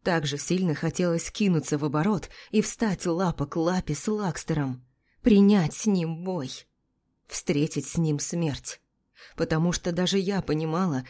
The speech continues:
что из этой схватки не вырваться, не отбиться. Перед глазами стояла последняя секунда чёрного перед оборотом.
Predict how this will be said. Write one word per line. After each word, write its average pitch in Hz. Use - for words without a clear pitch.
что -
из 190
этой 175
схватки 175
не 180
вырваться, 180
не 240
отбиться. 196
Перед 160
глазами 156
стояла 165
последняя 196
секунда 202
чёрного 175
перед 170
оборотом. 165